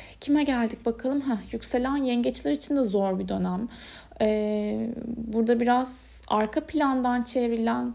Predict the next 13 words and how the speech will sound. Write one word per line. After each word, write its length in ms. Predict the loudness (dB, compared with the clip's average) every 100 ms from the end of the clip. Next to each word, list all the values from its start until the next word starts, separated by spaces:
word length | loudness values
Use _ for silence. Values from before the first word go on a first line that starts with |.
| -6
konular, 720 | -2 2 4 2 2 0 -2
konuşmalar, 840 | -4 -6 -6 -6 -2 0 0 0 -4
sözler 760 | -4 -2 -2 0 -2 -2 0
duyulabilir. 720 | 4 4 4 0 0 0 0 0
Arkanızdan 760 | -2 -2 -2 -2 -2 -2 0 0
diyeyim 280 | 0 -4 -2
daha 260 | -4 -4
doğrusu. 520 | -6 -6 -8 -6 -6 -6 -12 -14 -14 -14 -4 2
Ee, 680 | 6 6 6 4 4 2 -2 -4
içsel 480 | -4 -4 -4 -2 -2
gerginliğinizi 800 | -2 0 0 2 2 4 0 -2
dışarı 320 | -6 -2 0 2
yansıtmayın. 760 | 2 2 0 -4 -2 -2 -4